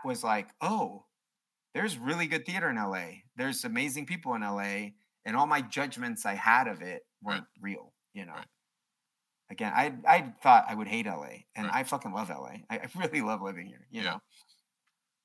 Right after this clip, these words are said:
Speaker 2: Uh, do you think that your experiences, good and bad, uh, and I know the answer to this, but I'm gonna let you elaborate, uh, are what kind of flavor your,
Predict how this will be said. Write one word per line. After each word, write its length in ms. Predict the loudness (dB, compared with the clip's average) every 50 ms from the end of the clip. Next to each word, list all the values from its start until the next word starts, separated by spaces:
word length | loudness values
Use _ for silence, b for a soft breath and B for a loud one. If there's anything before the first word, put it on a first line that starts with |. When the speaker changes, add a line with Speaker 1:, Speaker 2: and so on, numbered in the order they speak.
| _ _ _ 2
Speaker 2:
Uh, 380 | 4 6 6 6 6 4 2 -2 _ _ _ _ _ _ _ _ _ _ _ _ _ _ _
do 100 | -6 -4
you 160 | -2 -2 -2
think 360 | -4 -4 -2 -2 -2 -4 -4 -4
that 320 | 0 0 2 0 0 -4 _ _ _
your 560 | -10 -6 -4 -2 0 2 4 4 4 2 0 -2
experiences, 720 | -4 0 0 0 0 2 -2 -2 0 0 0 0 0 -2 -2
good 260 | -4 -4 -2 -2 -2
and 260 | 0 -2 -2 -2 0
bad, 400 | 0 2 2 2 2 -2 -4 -12 _ _ _ _ _ _ _ -10
uh, 240 | -6 -4 -4 -4 -6 -6
and 120 | -4 -2 -2
I 40 | -2
know 120 | -2 -2
the 100 | -2 -2 -2 0
answer 220 | 0 0 -2 -2
to 60 | -4
this, 300 | -10 -6 -2 -2 -2 -2 -4 _ _
but 160 | -8 -6 -4
I'm 100 | -4 -4
gonna 120 | -4 -4
let 160 | -4 -4 -4
you 160 | -6 -6 -6 -6
elaborate, 480 | -4 -6 -6 -6 -6 -8 -8 -8 -10 _ _ _ _ _ _ _ -2
uh, 160 | 0 0 0 2
are 160 | 2 0 2
what 400 | 4 2 2 0 0 -10 -20 -12
kind 220 | -2 -2 0 0 0
of 80 | -2
flavor 460 | -4 -4 -2 0 0 0 -2 -4 -6 -6
your, 420 | -6 -6 -6 -6 -6 -6 -8 -10